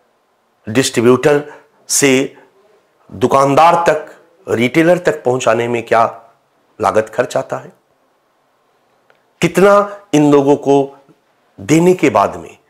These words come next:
क्या मूल्य रखा जाए कि एक विशेष एक फायदा हो, एक specific फायदा हो, जो भी। इन पहलुओं पर जो विचार करने वाला perspective है, इसको हम अर्थशास्त्रीय परिप्रेक्ष्य कह सकते हैं,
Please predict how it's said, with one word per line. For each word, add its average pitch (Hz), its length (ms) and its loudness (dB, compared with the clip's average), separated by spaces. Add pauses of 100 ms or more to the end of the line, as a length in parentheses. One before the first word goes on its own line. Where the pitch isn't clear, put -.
(220)
क्या 165 460 0 (100)
मूल्य 202 320 4
रखा 139 320 0
जाए 110 240 -2 (400)
कि 110 280 -6 (200)
एक - 220 -6 (500)
विशेष 123 520 -4 (120)
एक 110 200 -6 (180)
फायदा 98 300 0
हो, 107 280 -6 (1040)
एक 104 160 -12
specific - 440 -16
फायदा 95 240 -6
हो, 123 220 -16
जो 240 100 0
भी। 147 160 -6 (1200)
इन 202 160 2 (140)
पहलुओं 170 460 4
पर 294 180 4
जो 247 160 2
विचार 180 320 0
करने 110 280 -2
वाला 101 240 2 (340)
perspective 151 540 -2
है, 87 100 -8 (200)
इसको 170 260 -4
हम 180 140 -6 (220)
अर्थशास्त्रीय 165 760 0
परिप्रेक्ष्य - 520 -4
कह 85 60 -12
सकते - 340 -18
हैं, - 140 -20